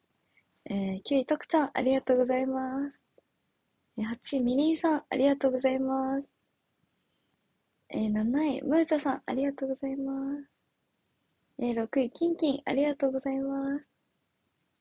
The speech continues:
えー、五位、ウォルフさん、ありがとうございます。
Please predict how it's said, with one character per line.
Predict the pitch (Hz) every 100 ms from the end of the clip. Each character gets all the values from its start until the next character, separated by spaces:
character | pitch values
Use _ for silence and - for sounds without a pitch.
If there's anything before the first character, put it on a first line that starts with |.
| _ _
え | 208
ー、 | 214
五 | 262
位、 | 269
ウ | 277
ォ |
ル | 330 330
フ |
さ | - 285
ん、 | -
あ | 240
り | 285
が | 294
と | 277
う |
ご | 277
ざ | 277
い | 277
ま | 285 285 294
す。 | 294